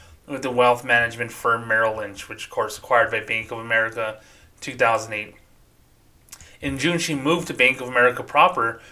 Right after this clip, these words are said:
which also owns Merrill Lynch, to take a senior vice president role overseeing diversity recruitment initiatives. "We are devastated by the news," a spokesperson for B of A told K N X.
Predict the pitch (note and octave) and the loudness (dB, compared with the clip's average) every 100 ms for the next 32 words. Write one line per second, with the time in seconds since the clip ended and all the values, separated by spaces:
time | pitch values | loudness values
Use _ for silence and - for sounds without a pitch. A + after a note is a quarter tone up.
0 | - C3+ - C3+ G3 - C3 D3+ D3+ C3+ | -14 -10 2 6 6 4 0 0 -4 0
1 | B2+ B2 A#2+ A#2+ A#2+ - C3+ C#3 B2+ A#2+ | 4 6 4 0 -4 -10 -10 -10 -8 -10
2 | C#3+ C#3+ C3+ B2+ B2 B2 B2+ B2 A#2 A#2 | -8 -6 -2 2 2 2 -2 -2 -4 -2
3 | A#2 A2+ - - - - C#3+ C#3+ C#3+ D3 | 0 -2 -8 -20 -20 -4 -2 0 -2 -4
4 | C3+ C3 B2 B2 B2 B2 A#2+ A#2+ C#3 B2 | -4 -4 0 0 -2 -8 -8 -8 -8 -8
5 | A#2+ A#2 A2+ - A2 G#2+ - _ _ _ | -10 -10 -12 -12 -12 -12 -16 _ _ _
6 | _ _ _ - D#3 D3+ C#3+ C#3+ C#3 D3+ | _ _ _ -12 -2 2 6 4 4 0
7 | C#3 C3+ B2+ B2 B2+ B2 - B2+ B2 C3 | 8 8 8 4 -6 -8 -2 0 0 -2
8 | B2 B2 - A#2+ B2 B2 A#2+ A#2+ A#2+ B2+ | -6 -8 -12 -8 -2 -2 0 -2 -2 -4
9 | A#2+ C3+ A#2+ A#2+ A#2+ - | -4 -4 -2 0 -2 -6